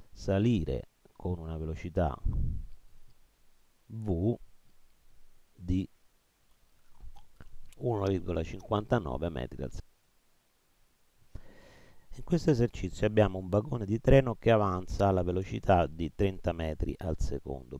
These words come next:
Perpendicolarmente ai binari viene sparato un colpo di fucile alla velocità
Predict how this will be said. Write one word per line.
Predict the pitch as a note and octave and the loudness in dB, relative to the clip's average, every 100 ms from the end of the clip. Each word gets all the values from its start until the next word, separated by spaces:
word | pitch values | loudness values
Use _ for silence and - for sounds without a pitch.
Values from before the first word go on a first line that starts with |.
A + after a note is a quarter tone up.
| - | 0
Perpendicolarmente | - D#3 - A2 G#2 G2 F#2+ G2+ G2+ E2+ - E2 | 4 4 4 0 0 2 2 2 0 -6 -4 -4
ai | |
binari | F2 G#2 G#2 F2+ G2+ | -4 -4 -4 -2 -2
viene | G#2 G#2 F2 D2+ D2 C2+ | 0 2 2 0 -6 -10
sparato | - F2+ F2+ E2 C2+ - C#2 - | -6 -2 2 0 -2 -6 -8 -10
un | E2 - | -14 -4
colpo | A#2 F#2+ D#2 - D2 | 2 2 0 -2 -2
di | D2+ E2 - | -2 -4 -4
fucile | - F2 E2+ E2 D2+ C#2+ A2 - - - | -4 -4 -6 -4 -4 2 2 2 -4 -4
alla | G#2 F2+ D#2+ | 2 4 4
velocità | F#2 G#2+ G#2 A#2 - E2+ | 2 0 -2 -2 2 2